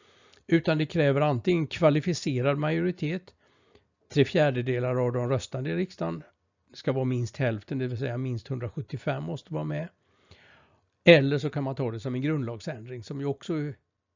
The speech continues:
svårare att ändra grundlagen än vanlig lag. Två likalydande beslut med mellanliggande val. Det vanliga är kvalificerad majoritet.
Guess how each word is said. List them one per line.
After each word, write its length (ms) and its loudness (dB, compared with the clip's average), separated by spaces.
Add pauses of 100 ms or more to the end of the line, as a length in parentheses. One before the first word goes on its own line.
(160)
svårare 540 0
att 60 -2
ändra 160 -6
grundlagen 440 -4
än 60 -8
vanlig 300 -8
lag. 260 -6 (240)
Två 200 -2
likalydande 680 -8
beslut 460 -12 (380)
med 140 -6
mellanliggande 600 -2
val. 260 -14 (500)
Det 80 -6
vanliga 380 -6
är 140 -8
kvalificerad 720 -8
majoritet. 680 -12